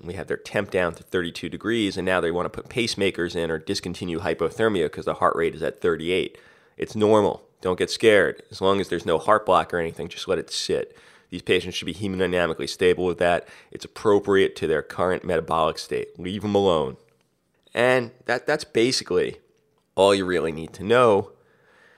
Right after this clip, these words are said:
about these patients who come in cold, but not super cold, and relatively stable. All right, now that we got that stuff out of the way, let's deal with the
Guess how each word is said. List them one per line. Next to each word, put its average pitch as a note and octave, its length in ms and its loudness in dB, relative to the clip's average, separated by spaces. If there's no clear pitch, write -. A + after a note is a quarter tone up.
about G2 340 2
these F#2+ 400 -6
patients G2 340 -2
who F2+ 80 -10
come G2 220 -2
in E2 240 -2
cold, D#3+ 340 6
but G2+ 80 2
not G#2+ 240 2
super G#2 340 -4
cold, E2+ 500 0
and E2+ 320 -6
relatively E2+ 540 -2
stable. - 640 -6
All G#2 80 -4
right, C#2+ 120 -6
now A#2 180 0
that A2 100 4
we F2 80 -2
got D2+ 340 -4
that E2+ 240 4
stuff - 320 -4
out D2+ 160 -10
of - 60 -6
the - 40 -8
way, C2+ 120 -4
let's G#2 260 4
deal G2 380 6
with F2 140 -4
the C#2+ 240 -4